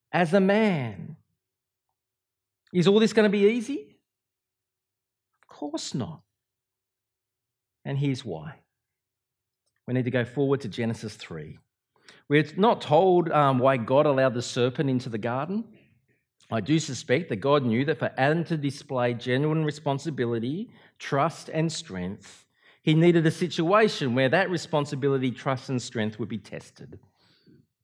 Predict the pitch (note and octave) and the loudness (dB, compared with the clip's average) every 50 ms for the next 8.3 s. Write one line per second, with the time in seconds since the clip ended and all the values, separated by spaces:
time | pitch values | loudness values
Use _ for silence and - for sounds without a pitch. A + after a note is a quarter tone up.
0 | _ _ _ _ _ - B2+ C#3+ D#3+ F3+ F#3+ F3 F3 F3 E3 C#3+ E3 E3 D#3+ D3+ | _ _ _ _ _ -2 2 2 4 4 4 4 6 4 4 2 2 2 4 4
1 | C#3+ B2+ A2+ - D3+ F3+ E3+ F3 E3+ D3+ D3+ D#3+ D#3 - - D3+ C#3+ C#3 B2+ A2+ | 4 2 2 4 2 4 4 4 2 2 2 -2 -2 -2 -2 -2 0 0 -2 -4
2 | - - D#3 D#3 E3 F3+ F3+ F3+ F3+ E3+ D3 A#2 G2 F#2 F#2 F#2 - - G2+ - | -6 -10 -8 -4 -2 0 2 2 2 2 0 -2 -2 -2 -4 -4 -6 -10 -12 -12
3 | - G2+ - - - E3+ E3+ F#3 F#3 E3+ - - B2 A2 G2 - D2+ D2+ - - | -12 -14 -12 -8 -4 -2 0 0 0 -2 -4 -8 -8 -6 -8 -8 -10 -14 -14 -16
4 | - - - - - _ _ _ _ _ _ _ _ _ _ _ - C#3 C#3+ C3+ | -16 -18 -18 -20 -20 _ _ _ _ _ _ _ _ _ _ _ -4 -2 -2 0
5 | D3 C#3+ D#3 F#3 F#3 - - - G#3 F#3+ F#3 F3+ E3 D3+ D3+ C3+ - D#3 E3+ F#3+ | 2 2 2 2 0 0 2 2 4 4 4 2 2 0 -2 -2 0 0 0 0
6 | E3+ E3+ G#3+ F#3 D#3 E3 D#3+ E3 D#3+ D#3+ - C#3+ C#3+ C#3 A2+ C#3 D3 C#3 C3 A2+ | 0 -2 -4 -2 0 0 0 0 0 -2 0 2 2 2 2 2 0 0 2 0
7 | A#2 C#3+ F3+ - - E3 D#3+ - - E3+ D#3+ D#3 D#3 D#3 D#3 D#3+ E3+ G3+ F#3 A2+ | 0 -2 -2 -2 -2 -2 -2 -2 0 0 0 2 2 0 0 0 -2 -2 -4 -4
8 | F2 - - - _ | -6 -10 -16 -20 _